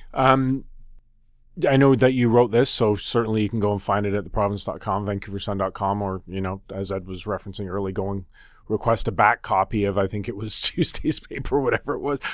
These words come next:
you wrote about Brock Boeser. Um, we do have a number still for back issues. <laughs> I think if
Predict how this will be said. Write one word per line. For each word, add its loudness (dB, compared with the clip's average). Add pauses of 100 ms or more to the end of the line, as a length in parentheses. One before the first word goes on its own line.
(140)
you 8
wrote 8
about 6
Brock 2
Boeser. 4 (320)
Um, 6
we 6
do 6
have 6
a 4
number 4
still 0
for 0
back 0
issues. 4
<laughs> -
I -2
think 2
if -10